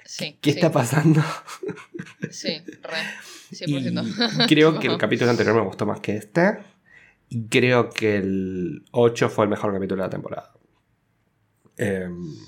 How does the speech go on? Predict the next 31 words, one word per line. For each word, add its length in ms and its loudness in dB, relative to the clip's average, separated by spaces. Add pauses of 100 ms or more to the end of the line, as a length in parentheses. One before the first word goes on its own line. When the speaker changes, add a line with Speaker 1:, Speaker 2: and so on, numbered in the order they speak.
(400)
Speaker 1:
si 140 -2
los 120 -4
tengo 240 2
como 180 -2
Speaker 2:
Sí, 320 -8
Speaker 1:
que 100 -12
Speaker 2:
creo 180 -8
que 480 -8
Speaker 1:
rankear, 520 0
Speaker 2:
estoy 160 0
de 60 0
Speaker 1:
digamos, 340 -4
Speaker 2:
acuerdo. 220 -20
Speaker 1:
de 80 -2
alguna 180 -2
manera. 280 -6
Siete 320 0
y 120 4
ocho 240 0
fueron 240 -2
los 80 -6
mejores 280 -4
capítulos, 420 0
pero 220 -10
el 140 -4
ocho 240 -4
fue 180 -6
uno 120 -4
de 40 -6
los 100 -12
mejores. 500 -4